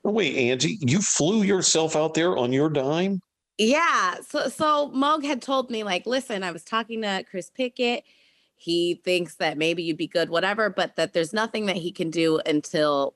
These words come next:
Speaker 2: the end of the book." And so I asked what, what was the date of the end of the book. And so he told me, and I said, "Okay." So I booked a flight <laughs> for that day.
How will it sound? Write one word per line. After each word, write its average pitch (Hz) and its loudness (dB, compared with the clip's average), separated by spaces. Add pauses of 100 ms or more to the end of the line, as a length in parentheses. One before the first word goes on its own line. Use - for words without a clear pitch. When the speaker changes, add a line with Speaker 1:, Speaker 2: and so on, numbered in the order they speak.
Speaker 2:
the 147 2
end 151 0
of 143 -2
the 135 0
book." - -2 (340)
And 143 -2
so - -4
I 135 0
asked 160 -2
what, 165 0 (220)
what 175 0
was 165 -2
the 156 0
date 170 0 (220)
of 190 0
the 165 2
end 170 0
of 165 -8
the 175 -2
book. 151 -2 (360)
And 151 -2
so 180 -2
he 170 2
told 180 -2
me, 160 2
and 143 0
I 143 0
said, 147 -2
"Okay." 185 0
So 180 -6
I 147 2
booked 170 -2
a 190 0
flight 170 0
<laughs> 831 -6
for 269 0
that 202 0
day. 196 4